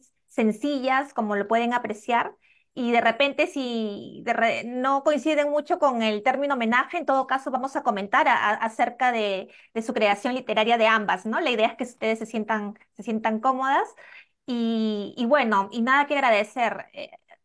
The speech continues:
por lo que de nuestra parte ustedes, nuestros grandes invitados como ustedes el día de hoy que nos engalanan en el programa son los que son la, la base fundamental, ¿no? de Tertulia Literaria y, y bueno, y nos compromete sus generosas palabras a seguir mejorando cada día más, eh,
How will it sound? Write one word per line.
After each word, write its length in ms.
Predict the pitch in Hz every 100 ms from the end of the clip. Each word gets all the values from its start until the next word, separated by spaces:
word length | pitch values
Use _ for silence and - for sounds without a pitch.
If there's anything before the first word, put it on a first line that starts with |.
| _
por 220 | - 220
lo 160 | 214 208
que 360 | 202 196 196 202
de 80 |
nuestra 300 | 208 202 220
parte 240 | 247 - 254
ustedes, 540 | 240 - 254 247 254
nuestros 380 | 247 220 220 226
grandes 340 | 233 240 262
invitados 420 | 254 214 226 226 226
como 220 | 220 208
ustedes 540 | 202 226 226 226 226
el 100 | 214
día 200 | 208 220
de 120 | 214 208
hoy 80 |
que 100 | 214
nos 140 | 220 220
engalanan 460 | 202 196 208 220
en 40 | 214
el 80 | 208
programa 360 | 196 202 220
son 160 | 240 208
los 140 | 226
que 360 | - 214 185 - - - - - - _
son 220 | 247 240
la, 760 | 247 233 220 233 127 - - -
la 140 | 214
base 240 | 240 240 294
fundamental, 800 | 262 226 214 208 226 226 208
¿no? 140 | 208 220
de 140 | 247
Tertulia 420 | 226 208 214 214
Literaria 640 | 220 220 196 208 233 277 302
y, 340 | 220 190 196 _ _ _ _ -
y 100 | 214
bueno, 380 | 233 214 202 190 _ _ -
y 240 | 226 214
nos 120 | 220
compromete 480 | 233 226 233 269 302
sus 120 | 269
generosas 400 | 247 233 254 -
palabras 400 | - 240 247 262
a 80 | 254
seguir 300 | 247 220 233
mejorando 600 | 262 262 240 233 233 226
cada 260 | - 226 226
día 200 | 233 226
más, 460 | 226 247 269 - _
eh, 340 | 233 214 208